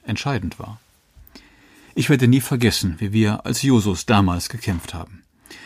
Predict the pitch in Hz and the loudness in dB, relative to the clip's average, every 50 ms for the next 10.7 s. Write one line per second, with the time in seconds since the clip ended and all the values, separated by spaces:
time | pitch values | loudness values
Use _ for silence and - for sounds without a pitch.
0 | - - - - - - - 147 151 147 139 127 135 - - - 143 120 110 117 | -18 -18 -8 -6 -4 -2 2 2 4 4 6 6 6 4 4 4 4 6 6 6
1 | 113 101 - - 120 113 120 123 123 - - 104 107 110 117 139 156 120 85 127 | 4 4 2 2 2 4 4 2 2 0 0 0 0 0 2 2 2 2 2 2
2 | 135 131 147 139 117 101 107 107 104 101 120 139 160 165 156 135 - - 95 90 | 0 0 0 0 0 -2 -2 -4 0 2 4 4 4 4 2 0 0 -2 0 2
3 | 104 113 117 117 123 117 - - - 95 92 107 104 117 127 120 - 139 113 131 | 4 4 4 4 2 0 -2 -4 -6 -2 0 2 4 4 4 2 2 -2 -2 -2
4 | - - 147 135 113 101 - - - 107 - - - - - 101 - - 95 - | 0 0 0 0 0 -2 -4 -4 -6 -8 -8 -8 -12 -12 -14 -14 -12 -10 -12 -10
5 | - 104 110 - _ _ _ - - - - - - - - - - 104 107 147 | -12 -14 -16 -20 _ _ _ -20 -20 -20 -20 -20 -20 -20 -8 -2 0 2 2 2
6 | 165 165 139 131 120 113 117 123 147 156 151 139 120 110 98 113 139 170 170 - | 0 2 2 2 4 4 4 4 4 4 4 4 2 2 2 2 2 2 2 2
7 | 143 120 110 113 95 - 120 123 139 147 - - - - - 135 131 123 139 147 | 2 2 2 2 2 4 4 4 4 2 -2 -6 -4 -2 0 2 2 2 0 0
8 | 147 139 - - - 131 117 110 110 107 110 120 - _ - 143 120 - - - | -2 -2 -2 0 2 2 2 4 2 0 0 -4 -6 _ 0 0 0 0 0 0
9 | - 98 107 98 - - 117 - - 120 120 117 107 98 90 95 101 98 - - | 0 2 2 2 0 -2 -2 0 2 4 4 4 4 2 2 2 2 2 0 -4
10 | - - - - 143 - - - 147 107 82 82 - - | -4 -4 -4 -4 -4 -4 -2 0 0 0 0 -2 -6 -10